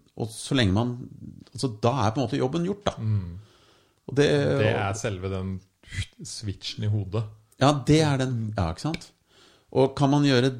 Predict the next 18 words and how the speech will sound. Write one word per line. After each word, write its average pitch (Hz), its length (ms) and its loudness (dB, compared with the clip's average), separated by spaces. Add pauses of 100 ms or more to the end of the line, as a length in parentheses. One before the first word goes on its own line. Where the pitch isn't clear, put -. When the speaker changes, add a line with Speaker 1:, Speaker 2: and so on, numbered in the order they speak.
(180)
Speaker 1:
den 123 280 8 (400)
bryteren 143 720 2 (600)
enklere 110 440 0
å 147 60 -8
trykke 139 260 0
på, 208 160 -6 (240)
Speaker 2:
Mm. 101 380 0 (340)
Speaker 1:
så - 200 -2
er 117 120 4
det 123 100 0
egentlig 110 240 -2
et 123 120 -8
fett 113 240 -4
hvor 123 140 -2
tungt 101 220 -2
det 120 100 -4
er 127 160 -2
etterpå. - 240 -8